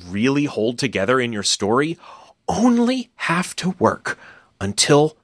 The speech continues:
the audience walks out of the theater. But in a game like this, people are gonna be playing it in mu-, it's six hours. People are gonna play it in multiple sessions.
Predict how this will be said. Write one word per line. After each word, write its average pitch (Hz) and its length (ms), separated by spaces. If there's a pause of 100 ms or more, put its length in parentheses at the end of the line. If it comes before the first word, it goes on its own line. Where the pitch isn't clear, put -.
the - 160
audience 123 440
walks 87 400
out 90 160
of 92 100
the 95 80
theater. 78 500 (1040)
But 131 240
in 143 140
a 123 60
game 190 420
like 269 260
this, 120 280
people 175 340
are 160 60
gonna 131 100
be 113 100
playing 127 280
it 113 80
in 104 80
mu-, 107 140
it's - 280
six - 340
hours. 98 480 (140)
People 214 160
are 254 40
gonna 202 120
play 185 160
it 160 60
in 123 60
multiple 127 400
sessions. 131 500